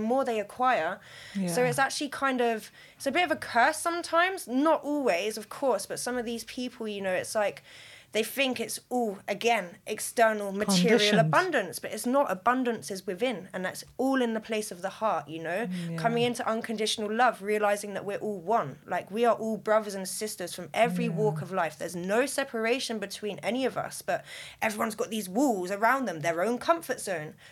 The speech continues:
Speaker 1: But if we
Speaker 2: Mm.
Speaker 1: diminish these walls and we allow ourselves to love, to be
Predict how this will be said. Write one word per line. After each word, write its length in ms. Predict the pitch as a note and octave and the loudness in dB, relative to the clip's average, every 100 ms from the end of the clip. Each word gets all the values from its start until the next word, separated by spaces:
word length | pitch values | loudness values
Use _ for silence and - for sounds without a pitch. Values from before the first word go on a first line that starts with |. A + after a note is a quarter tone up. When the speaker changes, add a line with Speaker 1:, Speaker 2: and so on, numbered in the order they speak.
| - | -8
Speaker 1:
But 80 | A#3 | -4
if 60 | |
we 120 | A#3 C#4+ | -2 -2
Speaker 2:
Mm. 20 | D4 | 0
Speaker 1:
diminish 380 | C#4 C#4 D4 - | 0 0 0 -2
these 240 | C4 A#3+ | -4 -4
walls 280 | G#3+ C4+ B3 | -4 -2 -2
and 120 | G#3+ | -2
we 100 | G#3+ | 0
allow 320 | G3+ F3+ A3+ | 0 4 6
ourselves 420 | A#3 A3 A3 G3+ G3 | 4 2 0 0 0
to 100 | G#3 | -6
love, 500 | F#3 G3+ G3+ F3+ - | 0 4 4 0 -8
to 120 | - F#3+ | -12 -6
be 160 | A3+ | -4